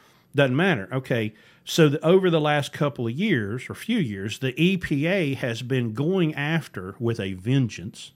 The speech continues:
um, people like Brent Levistad that, that build components where you can take your Honda. He's big into the rice burners.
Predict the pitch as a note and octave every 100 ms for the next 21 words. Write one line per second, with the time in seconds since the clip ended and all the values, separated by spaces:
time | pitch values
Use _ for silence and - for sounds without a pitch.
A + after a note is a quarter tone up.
0 | _ _ _ _ _ _ _ _ _ _
1 | - C3 B2+ A2+ G#2 G#2 - D#3+ D#3+ C3+
2 | C3+ C3 C3 B2 B2 C3 C3 - A2 G2+
3 | A2 A2+ A2 G#2+ - _ _ _ _ _
4 | - A2+ B2+ A#2+ G2+ C3+ F3 G3+ F#3+ F3+
5 | E3 C#3 - - G3+ B2+ G2 - - -
6 | A#2+ B2 A#2+ D#3+ G3+ F#3+ F#3 F3+ E3+ D#3+
7 | C#3+ B2+ C3+ C3+ C3 B2+ - A2+ G2+ G#2+
8 | B2 - _ - C#3 B2 C3 A#2+ A#2+ A2
9 | G#2+ A#2 B2 - A2 F#2 G#2 -